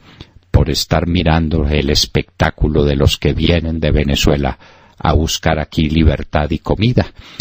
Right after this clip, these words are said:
como si fuera un espectáculo barato. No,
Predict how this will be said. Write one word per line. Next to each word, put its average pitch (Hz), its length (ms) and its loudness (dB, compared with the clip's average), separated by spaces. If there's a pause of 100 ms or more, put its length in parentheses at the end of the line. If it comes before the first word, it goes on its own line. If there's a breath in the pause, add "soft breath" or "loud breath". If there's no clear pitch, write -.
(260 loud breath)
como 78 280 2
si - 180 0
fuera 78 440 0 (180)
un 80 200 2
espectáculo 73 880 -2
barato. - 640 -2 (500 soft breath)
No, 78 420 0